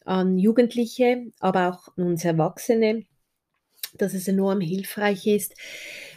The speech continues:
Pausen einzulegen, wenn es um elektronische Medien geht, Medien geht und elektronische Geräte,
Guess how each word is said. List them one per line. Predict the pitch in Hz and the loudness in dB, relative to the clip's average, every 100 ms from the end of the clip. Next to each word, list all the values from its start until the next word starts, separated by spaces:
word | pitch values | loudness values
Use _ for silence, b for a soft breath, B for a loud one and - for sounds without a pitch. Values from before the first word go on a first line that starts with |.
| B _ | B _
Pausen | - 180 214 220 | -2 2 4 4
einzulegen, | 208 202 208 202 202 196 196 220 233 220 - | 4 2 -2 -2 0 0 0 -2 -2 -6 -2
wenn | 185 185 | 0 0
es | 185 185 | -2 -2
um | 190 180 | -2 0
elektronische | 180 180 185 - 190 185 185 190 | 0 0 0 2 2 4 2 0
Medien | 170 160 180 226 214 | 2 2 2 0 0
geht, | 220 240 - | 0 -2 -4
Medien | 180 180 196 220 | 0 2 4 4
geht | 208 220 | 4 2
und | 214 | 2
elektronische | 185 175 180 - 185 180 185 185 | 2 2 -2 0 0 0 -2 -4
Geräte, | 175 160 156 156 202 220 220 | -2 0 2 0 -2 -2 -2